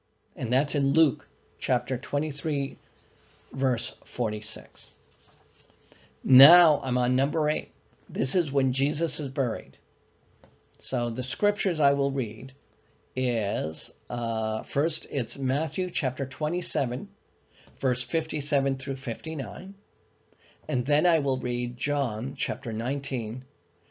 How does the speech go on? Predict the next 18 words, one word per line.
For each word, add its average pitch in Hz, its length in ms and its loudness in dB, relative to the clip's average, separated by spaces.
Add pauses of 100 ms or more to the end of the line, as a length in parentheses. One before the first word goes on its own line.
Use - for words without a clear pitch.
(160)
verse 127 200 -2
forty 135 380 2
through 127 220 -4
forty-one. 107 540 -6 (400)
So 123 160 -2
let 135 160 0
me 156 100 -2
first 151 280 -4
tell 139 120 2
you 120 120 0
about 107 280 -4
Matthew 143 460 -2
chapter - 380 -4
twenty-seven, 151 720 -6 (1000)
verse 131 280 0
fifty-seven 139 720 -2
through 123 180 -6
fifty-nine. 113 600 -8